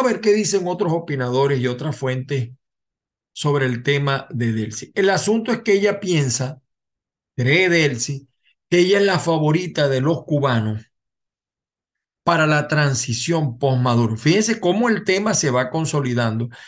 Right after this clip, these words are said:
No, yo no puedo asegurar que Maduro está en transición. Lo que sí puedo asegurar es que los cubanos ya están claros que si tienen que negociarlo, lo van a hacer.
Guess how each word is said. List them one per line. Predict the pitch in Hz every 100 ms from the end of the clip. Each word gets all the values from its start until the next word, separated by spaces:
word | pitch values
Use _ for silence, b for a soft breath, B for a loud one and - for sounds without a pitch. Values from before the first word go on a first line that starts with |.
| B B
No, | 170 202 269 320 320 -
yo | 208 175
no | 285 302
puedo | 277 277
asegurar | 226 226 196 208 214 170
que | - 165 151 -
Maduro | 165 156 165 180 214 180 160 - _ _ _ -
está | 151 151 180
en | 175
transición. | 156 156 139 117 117 127 107 98 b b b b
Lo | 170 196 160
que | 175
sí | 151 - 294 -
puedo | 214 240 220 185
asegurar | - 175 160 151 135 120 - _ _ _ _ _
es | 202 170 -
que | 180 160 151 _ _ _ _ -
los | 151 156 214 220
cubanos | 226 185 160 139 131 127 - _ _ _
ya | 143 110 165
están | 160 180 175
claros | 185 175 175 170
que | 160
si | 139 131
tienen | 143 202 254 247
que | 214
negociarlo, | 202 196 - 175 156 151 160 - -
lo | 139 131
van | 123 143
a | 160
hacer. | - 247 202